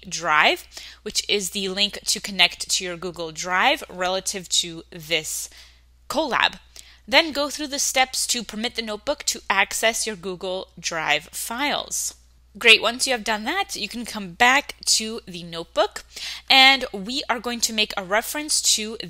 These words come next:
the file path. It's going to be at slash content slash G drive slash my drive, which means any of the folders or files in your Google Drive. And the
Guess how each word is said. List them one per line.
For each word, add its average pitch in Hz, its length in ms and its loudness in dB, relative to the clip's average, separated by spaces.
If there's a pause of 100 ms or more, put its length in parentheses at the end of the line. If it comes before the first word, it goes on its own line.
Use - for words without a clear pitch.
the 180 440 -4
file 185 680 0 (180)
path. - 540 6 (300)
It's - 140 -4
going 240 180 -2
to 233 80 -4
be 220 300 2
at - 400 6
slash - 480 0
content 240 960 -4 (220)
slash 196 640 2 (120)
G 233 340 0
drive 190 460 0
slash - 460 2
my 185 380 -2
drive, 180 580 -2
which - 240 -6
means 175 360 -6 (560)
any 214 240 4
of 190 140 2
the 196 360 0 (600)
folders 190 500 -2
or 175 80 -2
files 175 640 -2
in 214 220 0
your 190 220 -8
Google 180 380 -8
Drive. 180 640 4 (160)
And 220 320 10
the 220 300 2